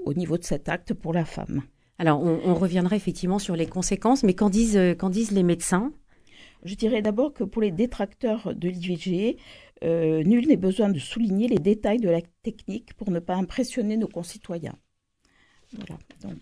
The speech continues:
Speaker 1: je n'en dirai pas plus.
Speaker 2: D'accord.
Speaker 1: Alors.
Speaker 2: Est-ce que, est-ce qu'il y a une, euh, peut-être un, une, une, un frein psychologique qui s'applique aux médecins aussi pour réaliser un acte et passer de douze à quatorze semaines ?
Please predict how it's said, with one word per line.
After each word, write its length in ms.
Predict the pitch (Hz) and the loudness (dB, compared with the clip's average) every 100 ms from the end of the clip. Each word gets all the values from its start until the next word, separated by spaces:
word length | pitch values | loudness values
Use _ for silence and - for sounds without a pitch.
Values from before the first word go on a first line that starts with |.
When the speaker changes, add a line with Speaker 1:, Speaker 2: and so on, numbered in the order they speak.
| - | -16
Speaker 1:
je 180 | 160 175 | -10 -8
n'en 140 | 170 | -8
dirai 240 | 156 165 | -8 -10
pas 160 | 160 160 | -10 -14
plus. 480 | - 165 - - - _ - | -14 -18 -18 -20 -20 _ -12
Speaker 2:
D'accord. 480 | 143 175 151 139 | -8 -8 -6 -4
Speaker 1:
Alors. 300 | 185 175 - - - - | -4 -4 -6 -10 -8 -2
Speaker 2:
Est-ce 220 | 220 - | -2 0
que, 240 | 277 254 | 4 6
est-ce 240 | 240 208 - | 4 2 -2
qu'il 160 | 240 | 0
y 60 | 214 | 2
a 40 | |
une, 180 | 208 196 | 4 4
euh, 220 | 185 180 175 - - - - 175 | 4 2 -2 -10 -20 -18 -10 -2
peut-être 480 | 208 202 226 - 190 | -2 0 -2 -4 -6
un, 640 | 170 165 160 156 156 151 - | -4 -2 0 0 -2 -4 -4
une, 680 | 180 180 160 151 147 147 - - - _ - | 0 2 0 -2 -4 -8 -12 -16 -20 _ -10
une, 160 | 175 - | -10 -2
un 140 | 180 | -2
frein 340 | 180 - - 285 | -2 0 2 2
psychologique 880 | - 240 233 214 185 220 - - - 190 | 2 2 4 6 4 0 -4 -16 -18 -10
qui 160 | - | -6
s'applique 400 | 196 202 220 233 | -2 -2 -2 0
aux 60 | 226 | 2
médecins 340 | 196 196 202 | 2 -2 -4
aussi 260 | 254 196 240 | -4 -6 -8
pour 160 | 226 196 | -8 -4
réaliser 580 | 196 185 180 180 220 | -2 0 0 0 0
un 140 | 196 175 | 0 0
acte 240 | 185 - | -4 -6
et 180 | 185 175 | -6 -4
passer 300 | 180 - 202 | -4 -2 -2
de 120 | 180 | -2
douze 200 | 170 185 | -4 -4
à 60 | 190 | -4
quatorze 320 | 190 190 - | -4 -6 -6
semaines ? 380 | - 185 202 | -2 0 0